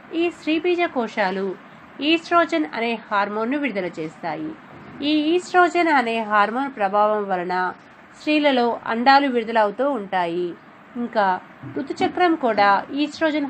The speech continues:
హార్మోన్ ఆధీనంలోనే ఉంటుంది. స్త్రీలలో ఈస్ట్రోజన్ అనే హార్మోన్ ద్వితీయ లైంగిక లక్షణాల నియంత్రణను కూడా అదుపులో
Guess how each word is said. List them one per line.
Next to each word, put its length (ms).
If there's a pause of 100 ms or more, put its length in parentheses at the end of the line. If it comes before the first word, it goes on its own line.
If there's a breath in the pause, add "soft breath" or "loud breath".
(120)
హార్మోన్ 360
ఆధీనంలోనే 920 (440)
ఉంటుంది. 580 (460)
స్త్రీలలో 640 (120)
ఈస్ట్రోజన్ 520
అనే 220
హార్మోన్ 580 (440)
ద్వితీయ 400
లైంగిక 400
లక్షణాల 720 (160)
నియంత్రణను 560
కూడా 460 (360)
అదుపులో 640